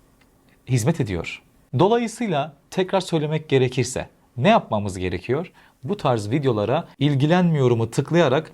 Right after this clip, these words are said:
önceden önünü almak gerekiyor. İki, bizler saksı değiliz. Bizler aklı, mantığı olan insanlarız. Diğer canlılardan farklı olarak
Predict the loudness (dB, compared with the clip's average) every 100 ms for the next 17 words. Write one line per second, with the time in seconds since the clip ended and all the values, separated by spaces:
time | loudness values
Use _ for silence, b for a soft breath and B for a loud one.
0 | b b 2 4 4 4 2 2 -2 0
1 | 0 2 4 2 4 2 0 -2 -2 -4
2 | -10 -14 -18 _ 0 4 4 2 -6 _
3 | _ -6 -2 0 2 2 0 -10 _ -14
4 | -4 -4 -4 -6 0 2 0 -2 -8 -14
5 | -18 _ _ 0 2 2 0 -4 _ -6
6 | -6 0 2 2 0 -2 0 0 -2 -4
7 | -2 0 0 2 2 0 -4 -6 -2 0
8 | 0 0 -2 -4 -8 B B 2 4 2
9 | 0 -2 -2 2 2 2 -2 -2 -2 -2
10 | 0 -2 0 -2 -6